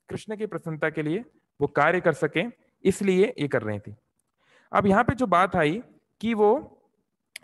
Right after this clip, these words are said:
क्या कर रही थी, "तद बाल चरितानि च", अपने बालक के चरित्र को गा रही थी।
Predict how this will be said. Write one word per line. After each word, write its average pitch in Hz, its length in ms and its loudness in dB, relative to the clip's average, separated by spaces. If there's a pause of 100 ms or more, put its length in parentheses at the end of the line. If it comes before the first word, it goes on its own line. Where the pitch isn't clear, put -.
(100)
क्या 175 180 2
कर 185 160 -2
रही 190 140 0
थी, 277 360 -8 (240)
"तद 240 160 0
बाल 208 340 2
चरितानि 220 600 0
च", 175 100 -6 (720)
अपने 262 360 -6
बालक 202 640 -4
के 247 280 -6 (320)
चरित्र 208 320 -6
को 202 140 -2
गा 147 160 0
रही 123 200 -2
थी। 104 220 -14